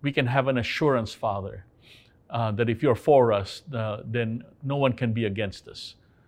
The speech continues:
So bless our time together. Let your words be spirit and life to us this morning. In Jesus' name, amen.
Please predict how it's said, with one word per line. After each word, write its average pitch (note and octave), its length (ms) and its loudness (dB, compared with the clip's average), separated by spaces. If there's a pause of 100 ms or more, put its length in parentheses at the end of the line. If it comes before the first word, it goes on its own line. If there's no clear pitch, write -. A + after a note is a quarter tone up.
(100)
So - 160 -6
bless C#3 480 6
our A#2+ 160 -2
time B2 300 -2
together. C3+ 680 2
Let A#2 240 -2
your A#2+ 100 -2
words C3 680 2 (180)
be A#2+ 100 -4
spirit B2 420 -4
and A2+ 100 -2
life G#2+ 280 0
to - 120 -6
us G#2+ 140 -8
this A2 200 -10
morning. F#2+ 380 -8 (460)
In A2 160 -2
Jesus' A2+ 440 -4
name, F2+ 380 -8 (240)
amen. F#2+ 300 -8